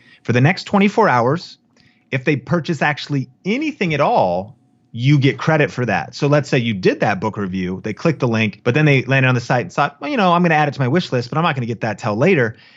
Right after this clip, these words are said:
And instead they thought, "Oh, but my husband or, oh, my wife or my family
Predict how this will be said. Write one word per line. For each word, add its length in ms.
And 120
instead 400
they 140
thought, 320
"Oh, 100
but 140
my 100
husband 640
or, 180
oh, 140
my 100
wife 420
or 60
my 120
family 520